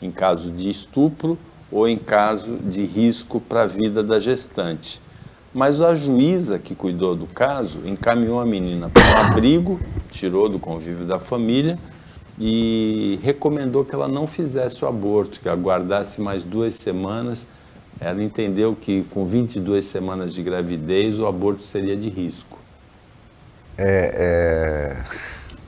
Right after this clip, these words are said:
Speaker 2: eu acho que esta é a típica decisão em que a fé ou as crenças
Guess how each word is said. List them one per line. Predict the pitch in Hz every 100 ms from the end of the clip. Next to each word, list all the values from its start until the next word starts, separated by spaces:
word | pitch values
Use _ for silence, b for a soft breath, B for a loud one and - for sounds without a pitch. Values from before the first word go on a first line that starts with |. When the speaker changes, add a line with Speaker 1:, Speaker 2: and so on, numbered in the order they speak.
| - - - - - - B B B B B B B B B - - - - - - -
Speaker 2:
eu | 104 107
acho | 123 -
que | - 120
esta | 110 127 - - 78 - - - - - - - - - - -
é | 85
a | 85
típica | - - 143 139 131 123
decisão | 110 104 - 85 85 107 117 123 -
em | 107 104
que | - 104 104
a | -
fé | - 98 98 - - - - - - - - - - - -
ou | 82 85 92
as | 95
crenças | - 85 76 78 - 92 - -